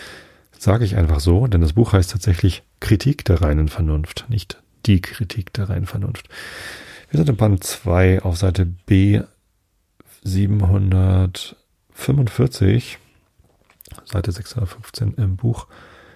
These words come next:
in der transzendentalen Methodenlehre,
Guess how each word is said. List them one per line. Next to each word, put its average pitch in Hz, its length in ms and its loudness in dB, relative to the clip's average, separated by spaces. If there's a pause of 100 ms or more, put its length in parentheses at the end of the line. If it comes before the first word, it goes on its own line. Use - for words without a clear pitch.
(380)
in 104 240 2
der 92 440 4
transzendentalen 101 1000 0
Methodenlehre, 92 1160 2